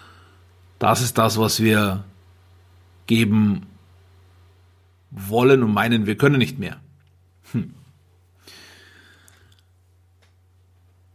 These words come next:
Das Problem bei uns in der Altenpflege ist nämlich, unsere Kunde, unser Kunde kann sich nicht wehren. Also wenn ein, wenn ein, äh, Bewohner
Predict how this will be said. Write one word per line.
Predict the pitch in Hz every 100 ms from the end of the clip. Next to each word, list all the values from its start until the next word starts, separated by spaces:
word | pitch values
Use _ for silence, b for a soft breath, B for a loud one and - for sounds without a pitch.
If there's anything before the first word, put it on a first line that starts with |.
| _ -
Das | -
Problem | 165 190 214
bei | 165
uns | 147
in | 131
der | 127
Altenpflege | 131 139 131 123 127
ist | 123
nämlich, | 120 117 127
unsere | 135 123
Kunde, | 123 175 147
unser | 127 113 113
Kunde | 165 160
kann | - 127
sich | 113 107
nicht | 101 123
wehren. | - - - - _ _ B B B B
Also | - 113 107 113 110 -
wenn | 117 117 117 117 -
ein, | 107 110 110 107 107 107 104 101 b b b b b
wenn | - 101 107 110
ein, | - 107 107 104 101 98 95 90
äh, | 82 82 90
Bewohner | 98 104 120 135 131 131 120